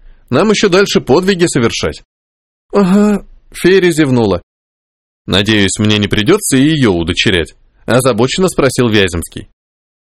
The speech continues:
"Шури совершеннолетняя, хоть и моя сестра,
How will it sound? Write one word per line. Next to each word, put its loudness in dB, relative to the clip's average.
"Шури 0
совершеннолетняя, 0
хоть -4
и 0
моя 2
сестра, -2